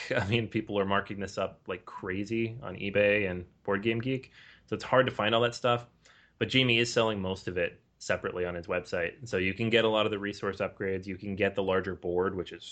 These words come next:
so freaking big. <laughs> It doesn't fit on any table I own. Um, I did make it fit once on the, on the dining room table just 'cause I wanted to play with it, but it's, it's tough. But yeah, this is definitely one to check out, and, and ideally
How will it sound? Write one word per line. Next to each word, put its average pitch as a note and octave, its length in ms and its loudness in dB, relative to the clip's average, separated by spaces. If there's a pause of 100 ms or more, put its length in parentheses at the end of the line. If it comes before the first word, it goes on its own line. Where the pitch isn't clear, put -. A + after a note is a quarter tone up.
(200)
so F2 200 -10
freaking F2+ 480 -8
big. F#2 320 -2 (360)
<laughs> C3+ 120 -4 (440)
It G#2 140 2
doesn't C3+ 300 4
fit B2+ 180 0
on G#2+ 140 2
any G2+ 160 -2
table G2 380 -4
I F#2 120 -6
own. G#2+ 420 -6 (320)
Um, F#2 280 -2
I G2+ 80 0
did G#2+ 220 2
make G2+ 180 -2
it - 160 -14
fit F#2 180 0
once F2 300 -6
on G2+ 100 -6
the, G2+ 200 -6
on G2+ 80 -2
the F2+ 80 -2
dining G2 260 0
room B2 180 -2
table C3+ 380 -4 (160)
just - 140 -20
'cause - 100 -8
I F2+ 40 -2
wanted F2+ 180 0
to E2+ 60 0
play G2 180 0
with A#2 140 2
it, C3 200 -2 (360)
but F#2 140 4
it's, - 240 -2
it's - 220 -16
tough. E2+ 300 -6 (120)
But G2+ 260 6 (440)
yeah, A#2+ 260 4
this A2 140 -6
is A#2 60 -6
definitely A2+ 400 0
one G#2 100 -2
to G2 60 -4
check G2 280 -4
out, F2+ 340 -4 (360)
and, F#2+ 220 -4
and F#2+ 280 -4 (280)
ideally G#2+ 800 0